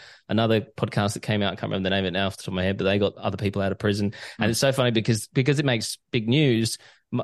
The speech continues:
Speaker 1: the inmates then will talk to me and go, "Hey, did you see this podcast got such and such out? That's amazing, blah, blah, blah." And I'm just like,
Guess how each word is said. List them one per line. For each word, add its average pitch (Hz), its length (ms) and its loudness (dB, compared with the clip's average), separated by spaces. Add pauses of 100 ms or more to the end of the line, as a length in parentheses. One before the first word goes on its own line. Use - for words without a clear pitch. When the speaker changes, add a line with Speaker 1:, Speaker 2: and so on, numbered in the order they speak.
Speaker 1:
the 120 200 4
inmates 123 320 2
then 110 360 4
will 107 140 -2
talk 117 160 -2
to - 80 -6
me 123 40 4
and 117 60 2
go, 107 80 2
"Hey, 196 360 4
did 139 140 -4
you 156 60 0
see 202 180 0
this 190 160 2
podcast 165 520 0
got - 260 0
such - 200 -4
and 160 60 -6
such 156 240 -4
out? 196 160 0
That's 202 180 0
amazing, 214 500 2
blah, 175 140 2
blah, 190 100 0
blah." 190 240 2
And 151 80 -4
I'm 135 80 -4
just - 180 -8
like, - 200 -8